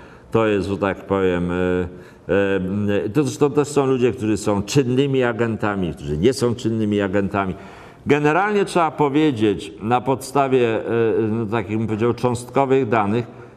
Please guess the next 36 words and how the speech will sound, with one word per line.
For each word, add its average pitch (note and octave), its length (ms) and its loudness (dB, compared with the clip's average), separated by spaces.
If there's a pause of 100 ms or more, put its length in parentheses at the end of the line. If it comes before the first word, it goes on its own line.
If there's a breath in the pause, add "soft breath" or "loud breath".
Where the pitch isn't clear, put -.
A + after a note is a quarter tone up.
(100)
że B2+ 100 -2
oczywiście, C3 440 0
no, D3+ 160 -2 (400)
jest, D#3+ 300 -2
no, G#2 160 0 (140)
jest F#3+ 280 0
agentura, E2 880 -2
jasne, G2+ 440 -4
ale A#2 160 2
to C3+ 180 0
nie C#3 220 0
są, C3+ 400 0
e, B2 160 2
to B2+ 140 0
nie C3+ 120 0
są B2+ 220 0
duże B2 320 2
liczby, A2 580 0 (400 loud breath)
które A#2+ 240 2
by, A#2+ 140 0
że A#2+ 100 2
tak A#2+ 180 -2
powiem, B2 340 0
e, A#2 480 0
były A#2+ 320 2
jakimiś A#2+ 520 0
istotnymi B2 600 -2
procentami A#2+ 880 0
zaangażowanych. B2 960 0
No, F2 80 -8
to D2+ 100 -8
nie D2+ 200 -4
wiem, D#2+ 120 -2
może D2 220 -6
jeden G2 360 0
procent, C#2+ 540 -8